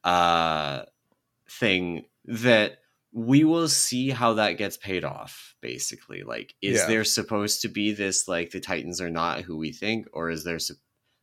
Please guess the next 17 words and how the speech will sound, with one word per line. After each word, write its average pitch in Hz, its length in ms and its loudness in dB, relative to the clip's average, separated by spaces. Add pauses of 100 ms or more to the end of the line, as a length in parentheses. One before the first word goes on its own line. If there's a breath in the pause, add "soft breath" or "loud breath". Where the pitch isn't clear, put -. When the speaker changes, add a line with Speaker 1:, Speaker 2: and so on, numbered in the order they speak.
(120)
Speaker 1:
like, 80 300 -4
is 87 220 -4
that 90 180 4
just, - 400 -6
like, 71 320 -8 (500)
baiting - 520 -14
people, - 500 -16
basically? - 720 -10
<laughs> - 40 -20 (200)
Speaker 2:
Yeah. 104 360 2 (520 loud breath)
Yeah, 98 180 4
no, 95 100 -2
yeah. 101 380 -2
I 135 100 2
think 190 200 0
this 180 160 0
is, 123 240 0